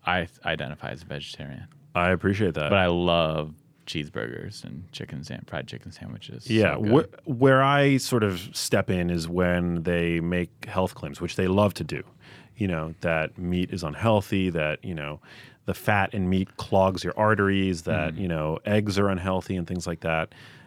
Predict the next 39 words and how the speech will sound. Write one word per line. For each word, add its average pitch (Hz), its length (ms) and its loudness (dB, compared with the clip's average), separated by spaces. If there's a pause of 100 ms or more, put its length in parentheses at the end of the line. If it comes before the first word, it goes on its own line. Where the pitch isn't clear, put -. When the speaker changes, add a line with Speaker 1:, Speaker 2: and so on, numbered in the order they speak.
(180)
Speaker 2:
Um, 82 460 2 (440)
and 147 120 6
the 143 60 6
reason 208 340 8
why 156 140 6
I'm 127 80 4
so 120 100 2
passionate 113 320 0
about 101 180 4
it 104 40 2
is 101 60 -2
because 107 180 0
my 104 100 4
mom 107 420 4
was 85 260 0 (140)
essentially 85 360 -4
a - 20 -2
vegetarian. 73 540 -6 (540)
And 98 360 4
I'll 131 140 6
never 135 320 6 (100)
know 107 360 6
if - 180 -2
meat, 98 340 4
you 117 60 -2
know, 90 100 4
and 92 160 4 (160)
I, 110 80 2
I've 90 120 0
never 104 180 4
claimed 104 560 4
that 90 280 2
her 90 300 0
not, 90 380 0 (100)
her 90 240 -2
abs-, 92 200 -2
abstention 101 600 0
from 87 220 0
meat 98 220 2